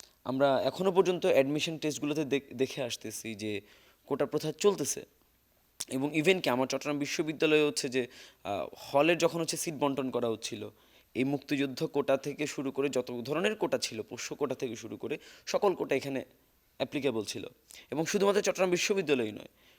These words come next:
সকল বিশ্ববিদ্যালয়ে, বাংলাদেশের সকল বিশ্ববিদ্যালয়ে এই কোটা প্রথাটা জারি ছিল।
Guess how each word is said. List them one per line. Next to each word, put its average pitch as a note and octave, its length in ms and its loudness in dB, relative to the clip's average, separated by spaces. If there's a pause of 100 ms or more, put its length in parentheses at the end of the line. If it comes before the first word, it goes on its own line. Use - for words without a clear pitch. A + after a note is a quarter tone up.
(100)
সকল G#3 300 2
বিশ্ববিদ্যালয়ে, D3+ 560 2
বাংলাদেশের A#2+ 340 -2
সকল D#3+ 220 -2
বিশ্ববিদ্যালয়ে D#3+ 460 0
এই C#3 40 2
কোটা C3 240 -2
প্রথাটা C3+ 420 -4 (1040)
জারি A#2+ 240 2
ছিল। - 220 -8